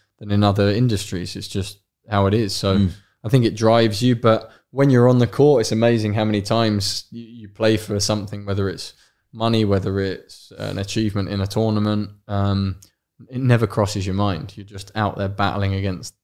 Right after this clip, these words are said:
Speaker 1: that person. You know, maybe it makes you nervous if you know that there's a lot of money on the line and suddenly you're serving for the match and you've got a great chance to win. For sure, it can affect you. You
Speaker 2: Yeah.
Speaker 1: know, and it has done to me, it has done to many people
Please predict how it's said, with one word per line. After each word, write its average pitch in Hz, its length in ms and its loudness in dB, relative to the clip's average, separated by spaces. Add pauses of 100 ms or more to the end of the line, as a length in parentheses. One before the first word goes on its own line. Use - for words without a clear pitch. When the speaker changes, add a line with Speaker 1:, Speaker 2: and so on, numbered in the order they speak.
(100)
Speaker 1:
that - 200 -12
person. 98 640 -4
You 107 100 -14
know, 104 80 0
maybe 127 240 4
it 123 60 2
makes 123 240 0
you 107 60 2
nervous 127 500 2
if 101 180 -6
you 104 320 -2
know 113 300 2
that 101 320 0 (420)
there's 104 160 0
a 104 60 6
lot 104 100 6
of 104 60 2
money 107 200 4
on 104 120 2
the 104 80 2
line 107 340 4
and 98 240 -2
suddenly 101 280 0
you're 98 80 0
serving 104 340 0
for 98 120 -6
the 101 60 -2
match 107 300 0
and 101 80 -2
you've 104 80 0
got 92 80 -2
a 110 40 -6
great 104 260 0
chance 104 340 0
to - 120 -10
win. 110 340 2 (1300)
For - 100 -18
sure, 101 260 0
it - 60 -10
can 98 100 -2
affect - 360 -6
you. 92 120 -8 (300)
You 113 100 4
Speaker 2:
Yeah. 104 140 4
Speaker 1:
know, - 80 0
and 98 140 0
it 92 80 -2
has 101 180 0
done 95 360 -2 (120)
to - 80 -6
me, 120 240 4
it 92 60 0
has 98 140 2
done 107 200 0
to 104 100 -2
many 110 200 4
people 95 500 -4